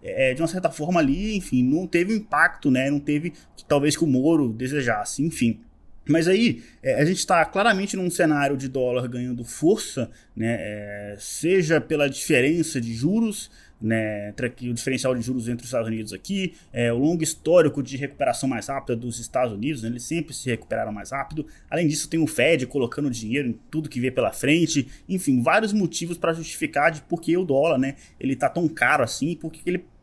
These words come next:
deve continuar dessa forma, né? Claro, na segunda-feira, né, enfim,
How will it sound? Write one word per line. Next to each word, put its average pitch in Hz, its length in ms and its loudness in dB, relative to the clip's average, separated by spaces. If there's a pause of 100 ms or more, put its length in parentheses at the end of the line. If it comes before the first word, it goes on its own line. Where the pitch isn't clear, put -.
(100)
deve 190 300 6
continuar 175 440 -2
dessa 202 200 -4
forma, 113 400 -4
né? 110 100 -6
Claro, 120 380 2 (320)
na - 80 -4
segunda-feira, 147 800 0
né, 113 200 -2
enfim, 110 320 -4